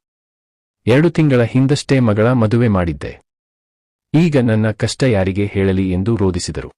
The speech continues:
"ನಾನಾದರೂ ಸತ್ತು ಮಗಳು ಬದುಕಬೇಕಿತ್ತು" ಎಂದು ಅವರು ಆಕ್ರಂದನ ವ್ಯಕ್ತಪಡಿಸಿದರು. ನಂತರ ಜಿಲ್ಲಾಧಿಕಾರಿ ಕೆ ಎಸ್ ಲತಾಕುಮಾರಿ ಅವರ ಭರವಸೆಯ ಹಿನ್ನೆಲೆಯಲ್ಲಿ ಪ್ರತಿಭಟನೆಯನ್ನು ಹಿಂಪಡೆಯಲಾಯಿತು. ಮೃತದೇಹವನ್ನು ಮರಣೋತ್ತರ ಪರೀಕ್ಷೆಗೆ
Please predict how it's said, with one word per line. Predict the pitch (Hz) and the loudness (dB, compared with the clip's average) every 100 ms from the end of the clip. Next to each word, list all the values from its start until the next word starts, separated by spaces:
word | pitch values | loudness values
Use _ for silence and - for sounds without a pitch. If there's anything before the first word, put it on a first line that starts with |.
| _ _ _ _ _ _ _ _ | _ _ _ _ _ _ _ _
"ನಾನಾದರೂ | - 110 139 143 127 127 | -2 0 2 2 2 0
ಸತ್ತು | 123 107 - 113 | 0 -4 -2 -2
ಮಗಳು | 104 110 120 | 0 0 0
ಬದುಕಬೇಕಿತ್ತು" | 107 107 - 104 101 95 - 98 | 0 -2 -2 -2 -2 -6 -6 -2
ಎಂದು | 92 95 107 | -2 -2 -4
ಅವರು | 101 98 110 - | -2 -2 -2 -2
ಆಕ್ರಂದನ | 113 - - 131 131 139 | -4 -2 0 0 2 0
ವ್ಯಕ್ತಪಡಿಸಿದರು. | 123 120 127 - 80 - - 71 - _ _ _ _ _ _ _ _ | -2 -2 -4 -4 -8 -10 -10 -12 -16 _ _ _ _ _ _ _ _
ನಂತರ | 107 107 123 139 135 | -4 -2 0 0 -2
ಜಿಲ್ಲಾಧಿಕಾರಿ | 113 113 127 123 117 117 120 | -2 0 0 -2 -2 -2 -2
ಕೆ | 127 127 123 | -4 -2 -2
ಎಸ್ | 104 - - _ _ _ _ _ _ _ _ | -2 -6 -16 _ _ _ _ _ _ _ _
ಲತಾಕುಮಾರಿ | 104 113 160 156 151 123 123 135 | -4 0 -2 0 0 0 0 -2
ಅವರ | 113 113 107 | 0 -2 -2
ಭರವಸೆಯ | 101 123 143 143 127 | 0 0 0 -2 -2
ಹಿನ್ನೆಲೆಯಲ್ಲಿ | 117 113 104 95 92 107 - | -2 -2 -2 -2 -4 -6 -6
ಪ್ರತಿಭಟನೆಯನ್ನು | 110 110 143 143 135 123 107 110 | -6 -2 -2 0 0 -2 -2 -4
ಹಿಂಪಡೆಯಲಾಯಿತು. | 117 127 139 135 120 98 76 65 - - _ _ _ _ _ _ _ _ - | -4 -4 -2 -2 -2 -4 -6 -10 -18 -20 _ _ _ _ _ _ _ _ -4
ಮೃತದೇಹವನ್ನು | 110 120 131 120 107 107 113 | -4 -2 -2 0 0 0 0
ಮರಣೋತ್ತರ | 107 98 113 - - | 0 0 -2 -2 -4
ಪರೀಕ್ಷೆಗೆ | 104 101 104 - 104 117 | -2 -4 -4 -6 -6 -8